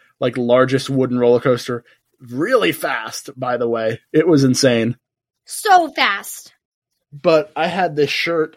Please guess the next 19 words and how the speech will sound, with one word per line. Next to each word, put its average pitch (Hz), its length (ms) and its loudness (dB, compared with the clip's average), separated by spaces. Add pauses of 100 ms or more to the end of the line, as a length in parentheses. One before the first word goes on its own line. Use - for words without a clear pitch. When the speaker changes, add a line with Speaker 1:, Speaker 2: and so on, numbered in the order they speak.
Speaker 1:
I 143 80 -6
was 147 140 -4
wearing 151 260 0
this 202 160 2
shirt. - 320 -4 (340)
So 240 140 4
as 190 100 4
many 196 180 2
of 175 100 -4
you 190 100 -4
know, 151 200 0
I'm 160 100 -4
a 139 40 0
University 135 640 2
of 123 280 2 (140)
Maryland, 127 560 2
like, - 140 -10
Terrapins 131 560 -2
fan. 131 440 -2